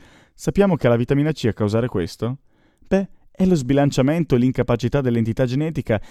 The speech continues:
di occuparsi di qualsiasi cosa al di sopra del mest. Pensate sia un'illusione superiore perché è così solida? È un'illusione superiore perché ha usato una solidità che ha tratto da un'illusione ancora superiore,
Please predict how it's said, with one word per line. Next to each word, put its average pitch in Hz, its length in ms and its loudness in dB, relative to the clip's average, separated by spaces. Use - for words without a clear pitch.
di 131 140 -2
occuparsi 151 600 0
di 123 100 -2
qualsiasi 139 440 -2
cosa 110 380 -2
al 127 160 -2
di 143 80 -4
sopra 107 320 -4
del 127 180 0
mest. 139 480 -2
Pensate 151 500 0
sia 147 160 -4
un'illusione 139 440 0
superiore 135 500 0
perché 123 380 0
è 127 80 -2
così 127 260 -2
solida? 135 600 0
È 123 140 0
un'illusione 139 720 4
superiore 135 600 2
perché 151 340 0
ha - 140 -2
usato 139 420 0
una 127 180 4
solidità 139 800 -2
che - 140 -2
ha 139 60 2
tratto 110 420 -2
da 117 80 0
un'illusione 123 680 2
ancora 117 300 -2
superiore, 120 720 -2